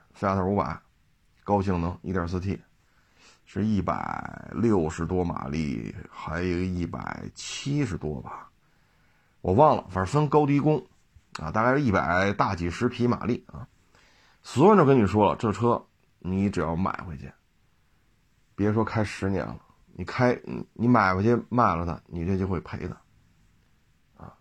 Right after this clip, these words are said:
你开，你买，你买回去时间越长，持有成本越高。啊，因为它那零配件儿，很多零配件儿跟普通版本的菲亚特五百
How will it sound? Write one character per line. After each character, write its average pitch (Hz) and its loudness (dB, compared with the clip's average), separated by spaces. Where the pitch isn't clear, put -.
你 87 -8
开， - -2
你 110 4
买， 107 4
你 95 0
买 101 2
回 123 2
去 95 -2
时 120 2
间 120 4
越 110 4
长， 92 -2
持 - -4
有 92 0
成 90 -2
本 64 -6
越 50 -8
高。 - -16
啊， - -20
因 104 -2
为 120 4
它 113 4
那 117 4
零 104 4
配 117 4
件 117 4
儿， 92 0
很 95 2
多 123 6
零 123 6
配 123 6
件 117 4
儿 107 4
跟 117 2
普 95 -2
通 123 4
版 107 4
本 95 4
的 90 2
菲 110 0
亚 101 2
特 95 2
五 98 0
百 53 -2